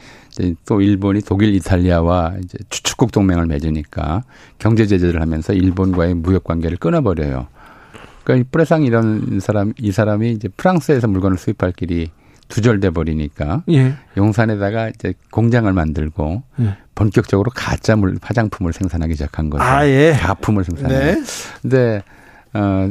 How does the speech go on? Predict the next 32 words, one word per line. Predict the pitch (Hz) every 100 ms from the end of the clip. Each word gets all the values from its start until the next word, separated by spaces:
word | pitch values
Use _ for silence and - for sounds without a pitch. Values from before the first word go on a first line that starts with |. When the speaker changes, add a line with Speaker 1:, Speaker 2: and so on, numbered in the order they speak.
| -
Speaker 1:
이제 | 95 98 90
상호는, | - - 190 175 160 117 - 120 104
제품명은 | 98 120 143 131 120
세봉이라고 | 107 180 180 175 147 101 87 85
붙이고. | 85 - - 85 135
Speaker 2:
아, | 131 135
또 | 147
프랑스. | - 180 170 - 123 110 104
Speaker 1:
프랑스어로 | 160 156 123 107 90
세봉이라고 | 139 139 123 104 82
붙이고. | - 156
Speaker 2:
아니, | 170
근데 | 156 143
그때 | - 143 - 233 220 175 180 120 98 -
Speaker 1:
음. | 98 90 71 - -
Speaker 2:
조선 | - 139 202 208
사람들한테도 | 226 214 190 185 156 139 143 131 131 135 156 113
Speaker 1:
<laughs> | - -
Speaker 2:
외국산 | 143 151 180 160 139 123 -
Speaker 1:
아, | 107
그럼요. | 135 147 127
Speaker 2:
불어가 | 156 143 78 -
잘 | - 135
먹혀요? | 127 117 147 - -
Speaker 1:
아, | -
그게 | 120 147 165 123
먹히죠. | 90 101 - 95 - 87
왜냐하면 | 107 139 160 113
그 |
무렵에 | 127 131 123 127 127 101
이미 | 98 107
이제 | 90 92 87 87